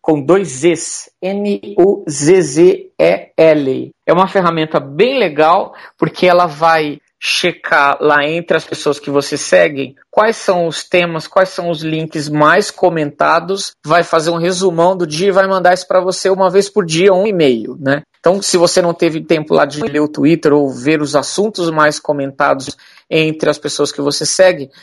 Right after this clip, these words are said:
o Nuzzle vai fazer esse resumão pra você. Então, eu acho bastante legal porque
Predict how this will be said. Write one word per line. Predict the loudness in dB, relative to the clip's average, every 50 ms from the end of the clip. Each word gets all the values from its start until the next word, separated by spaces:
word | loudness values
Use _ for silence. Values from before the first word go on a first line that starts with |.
| _ _ _ _
o | -4 -2 0
Nuzzle | 0 0 0 2 2 2 2
vai | 2 2 0 2 0 0 -2 -6 -14 _
fazer | -10 -4 -2 -2 -2 -2 -2 -4 -4 -4
esse | -4 -4 -6 -6 -6 -4 -4 -6 -6 -8 _
resumão | 0 0 2 2 2 0 2 2 2 2 0
pra | 0 0 0
você. | 0 0 -2 -4 -4 -6
Então, | -4 0 2 2 2 2 0 -6 _ 2
eu | 4 4 4
acho | 4 2 0 -4 -6
bastante | -6 -6 -6 -6 -6 -4 -2 0
legal | 0 2 4 4 2 2
porque | 0 -6 -8 -6 -6